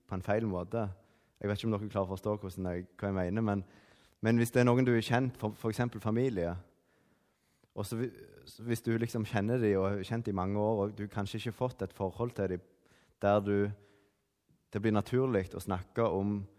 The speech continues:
kristenlivet eller å kunne være et vitne, så blir det veldig vanskelig å plutselig en dag endre på det forholdet til dem og plutselig komme at du, ja, kanskje vi skulle ha bedt litt sammen, eller, sant? Det blir veldig merkelig hvis du allerede, hvis de er vant med at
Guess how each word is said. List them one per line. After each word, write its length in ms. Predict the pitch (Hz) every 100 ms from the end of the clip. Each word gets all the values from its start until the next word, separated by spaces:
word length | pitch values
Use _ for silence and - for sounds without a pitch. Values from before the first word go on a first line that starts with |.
| _ -
kristenlivet 680 | 101 - 127 120 95 87 87
eller 240 | 95 -
å 140 | 95 98 - _ -
kunne 220 | 104 98
være 240 | 104 107 90
et 80 |
vitne, 380 | 90 - 123 120 92 - - -
så 120 | 107
blir 160 | 127 127
det 80 |
veldig 200 | 113 120 120
vanskelig 320 | 101 - 123
å 20 |
plutselig 300 | 107 98 123
en 140 | 107 101
dag 320 | 110 120 - - - _ _ _ _ _ _ -
endre 420 | 107 104 92 120 120
på 80 | 110
det 100 | 104
forholdet 380 | 95 107 131 110
til 120 | 98
dem 100 | 95
og 40 |
plutselig 280 | 101 113 110
komme 280 | 107 107 107
at 100 | 98
du, 80 | 123 107 - 82
ja, 180 | 104 101 90 87 - _ _ _ _ 104
kanskje 240 | 98 110
vi 80 | 101
skulle 400 | - 98 90 90
ha 120 | 87 50 50 -
bedt 240 | 110 120 _ -
litt 160 | 101
sammen, 400 | - 92 98 98 92
eller, 320 | 87 92 82 - -
sant? 160 | 117 117
Det 80 |
blir 140 | 123 123
veldig 180 | 120 123
merkelig 460 | 101 - 135 113 95 - - -
hvis 160 | 113 -
du 140 | 113 98
allerede, 560 | 104 101 98 95 117 98
hvis 140 | 104
de 80 | 110
er 60 | 101
vant 280 | 107 127 101
med 160 | 95
at 240 | 92 92